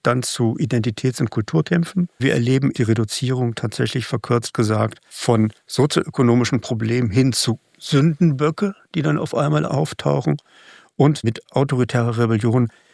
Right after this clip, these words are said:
ist auch genau ein kleines Wortspiel drin, dass man eigentlich sagt, die sind ja eigentlich gerade auch Reichsbewegte und Querdenkende. Das sind ja eigentlich antiautoritäre Bewegungen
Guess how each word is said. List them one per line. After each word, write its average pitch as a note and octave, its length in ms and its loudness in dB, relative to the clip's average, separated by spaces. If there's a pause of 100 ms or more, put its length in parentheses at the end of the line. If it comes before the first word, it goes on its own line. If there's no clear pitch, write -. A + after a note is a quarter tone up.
(260)
ist E3 240 2
auch B2+ 200 0
genau A#2+ 300 4
ein B2 100 -2
kleines A#2 380 0
Wortspiel A2 560 0
drin, A2 340 -2
dass A2 180 -2
man B2+ 120 -4
eigentlich A2 320 -4
sagt, A#2 220 -4
die A#2 60 2
sind D#3 200 2
ja - 80 4
eigentlich A#2+ 360 -2 (240)
gerade B2 340 0
auch - 80 -4
Reichsbewegte A#2+ 880 0 (100)
und A2+ 220 0
Querdenkende. C3 800 0
Das - 160 0
sind E3 200 2
ja - 100 0
eigentlich B2+ 400 0 (180)
antiautoritäre B2+ 1400 -2
Bewegungen A2 880 -4